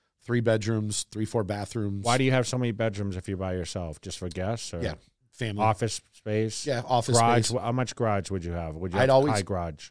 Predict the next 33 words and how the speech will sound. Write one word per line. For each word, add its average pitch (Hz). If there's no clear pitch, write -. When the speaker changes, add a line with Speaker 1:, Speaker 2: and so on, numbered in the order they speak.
Speaker 1:
I 120
would 123
always 127
have 113
a 101
larger 107
garage, 101
and 95
I 90
would 90
have 87
probably 117
three 107
cars, 107
but 101
on 101
one 107
side 107
I'd 95
want 95
it -
further 101
because 90
I 123
like 165
doing, 131
like, 98
woodworking 90
and 73
stuff, -
and 82
I 92
like 98